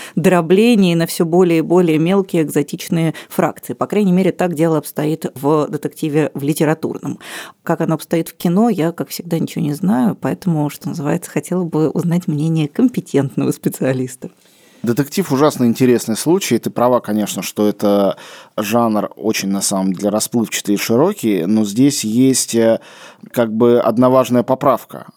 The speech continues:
Speaker 2: Он, с одной стороны, очень расплывчатый, и то же самое можно сказать почти о любом жанре вообще. Но, с другой стороны, из всех расплывчатых жанров он самый узкий. То есть, условно говоря, если жанр, возьмем только киножанр, мюзикла,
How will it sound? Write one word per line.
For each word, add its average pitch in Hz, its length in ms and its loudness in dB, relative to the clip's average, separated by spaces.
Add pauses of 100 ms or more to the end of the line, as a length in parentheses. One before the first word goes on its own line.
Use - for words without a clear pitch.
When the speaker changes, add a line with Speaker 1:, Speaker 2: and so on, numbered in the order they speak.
Speaker 2:
Он, 117 160 0
с 117 100 0
одной 139 240 2
стороны, 127 600 2
очень 127 300 2
расплывчатый, 120 640 -2
и 110 100 2
то 120 160 0
же 127 80 0
самое 127 280 0
можно 120 120 -2
сказать 127 240 -2
почти 151 380 0
о 135 40 6
любом 107 300 0
жанре 110 300 2
вообще. 110 480 -2 (440)
Но, 123 120 2
с 113 60 -2
другой 135 320 2
стороны, 117 300 0
из - 140 -6
всех - 240 0
расплывчатых 127 600 -2
жанров 156 400 0
он 139 180 0
самый 135 400 0
узкий. - 480 -6 (220)
То 190 160 6
есть, - 320 -4
условно 165 360 0
говоря, 123 340 2
если 143 340 0
жанр, 143 400 0 (200)
возьмем 113 300 0
только 110 220 -2
киножанр, 101 580 -2
мюзикла, 135 640 2